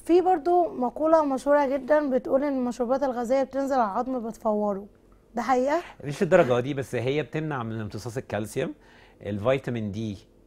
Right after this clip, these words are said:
Speaker 2: اللي هو ناقص في كل بنات وستات مصر، لأن أغلبنا محجبات أو بنلبس محتشم،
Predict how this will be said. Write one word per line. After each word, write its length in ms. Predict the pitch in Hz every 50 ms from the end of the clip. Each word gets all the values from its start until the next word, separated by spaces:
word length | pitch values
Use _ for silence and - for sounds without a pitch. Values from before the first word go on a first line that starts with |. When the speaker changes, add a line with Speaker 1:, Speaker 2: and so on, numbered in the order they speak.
| _ _ -
Speaker 2:
اللي 200 | 98 101 101 101
هو 200 | 110 113 110 107
ناقص 360 | 110 120 120 113 120 107 -
في 100 | - 104
كل 260 | - - 123 123 120
بنات 300 | 104 113 107 120 113 -
وستات 380 | 104 95 95 - - 120 - 101
مصر، 300 | 104 110 107 - - 98
لأن 220 | 98 98 101 98
أغلبنا 440 | 98 98 92 104 107 110 107 110 107
محجبات 500 | 104 92 - 101 95 104 101 117 127 123
أو 100 | 110 104
بنلبس 420 | 92 95 104 107 104 104 - -
محتشم، 420 | 104 - - - 135 135 - 202